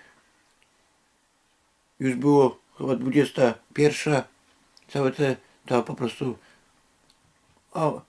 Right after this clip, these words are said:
będziemy pisać. Mówię, o, ja zaraz idę pod prysznic. Mówi, o, szkoda, że mnie tam nie ma, to bym ci po prostu gąbeczką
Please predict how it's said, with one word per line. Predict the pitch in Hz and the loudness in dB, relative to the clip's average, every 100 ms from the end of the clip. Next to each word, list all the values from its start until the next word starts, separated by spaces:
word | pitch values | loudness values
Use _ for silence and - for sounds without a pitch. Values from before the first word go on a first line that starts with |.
| - | -4
będziemy | 135 139 147 135 | 0 4 4 2
pisać. | 160 147 160 143 - - _ _ _ _ - | 0 0 2 0 -2 -20 _ _ _ _ -14
Mówię, | 135 139 143 | -6 0 2
o, | - 139 123 | 6 6 8
ja | 131 123 | 8 6
zaraz | 120 123 117 113 - | 6 4 4 0 -4
idę | 123 113 107 - _ _ - | 0 4 4 2 _ _ -16
pod | 147 | -16
prysznic. | - 131 117 117 87 - _ _ _ _ _ _ _ _ _ _ _ _ _ 262 254 _ _ _ _ _ _ _ _ _ _ - | -8 -6 -6 -6 -8 -12 _ _ _ _ _ _ _ _ _ _ _ _ _ _ _ _ _ _ _ _ _ _ _ _ _ -6
Mówi, | 123 135 | -2 0
o, | - 139 | 4 4
szkoda, | 131 - 131 131 120 - | 2 0 6 6 6 0
że | 107 123 117 | 0 4 4
mnie | 117 120 120 110 | 2 2 2 4
tam | 127 110 104 113 | 4 2 2 2
nie | 120 | 4
ma, | 113 110 - - - | 4 2 0 -16 -10
to | 127 | -4
bym | 110 110 113 - - - - - | 2 2 2 -12 -20 -20 -20 -10
ci | 127 110 - - | -4 -4 -4 -16
po | - | -6
prostu | 120 107 - 113 - - - - - _ _ _ _ - | -4 -4 -4 -8 -8 -20 -20 -20 -20 _ _ _ _ -10
gąbeczką | 101 113 104 120 113 - 123 131 | 0 0 2 0 0 0 2 2